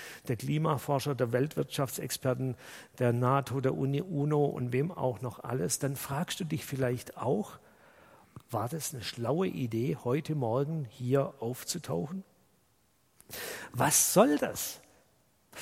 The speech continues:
Was soll so ein Bibeltext? Braucht's das wirklich? Warum dieser Text jetzt mitten in der Adventszeit? Ich werde mich nicht entschuldigen, weil ich habe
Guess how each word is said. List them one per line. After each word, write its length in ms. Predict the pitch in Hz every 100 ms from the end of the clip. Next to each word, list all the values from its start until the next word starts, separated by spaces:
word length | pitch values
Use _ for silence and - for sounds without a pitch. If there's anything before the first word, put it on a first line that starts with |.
| -
Was 240 | - 156 -
soll 180 | 196 185
so 200 | - 190
ein 160 | 190
Bibeltext? 800 | 160 233 285 220 139 117 - -
Braucht's 520 | - 165 262 - -
das 300 | - 175 156
wirklich? 440 | 147 135 123 120 131
Warum 520 | 123 127 170 262 233
dieser 340 | 214 190 185
Text 400 | - 202 - -
jetzt 320 | 180 196 -
mitten 300 | 180 214 -
in 140 | 190 165
der 160 | 147
Adventszeit? 1080 | 131 127 120 156 262 - - 143 117 107 - - _ _ _ _ _ _ _ _ _ _ _ _ - - - - -
Ich 180 | - 107
werde 180 | 135 160
mich 220 | 156 120
nicht 260 | 147 214 -
entschuldigen, 640 | 220 - 170 208 214 196
weil 160 | 147 147
ich 180 | -
habe 120 | 135